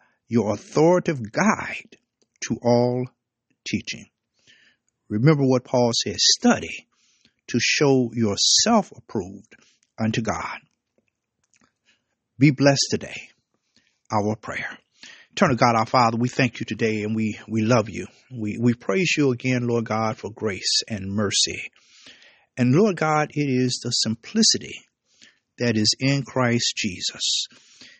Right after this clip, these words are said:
It, it is, Lord, through us simply being obedient to your word, to the leading of your Holy Spirit.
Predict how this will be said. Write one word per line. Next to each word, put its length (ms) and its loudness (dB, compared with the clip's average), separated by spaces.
It, 140 -6
it 160 6
is, 360 0
Lord, 440 -2
through 340 -2
us 380 2
simply 640 0
being 340 6
obedient 840 -2
to 400 4
your 500 -2
word, 640 2
to 100 -4
the 160 -4
leading 480 2
of 140 0
your 100 -2
Holy 320 -6
Spirit. 640 0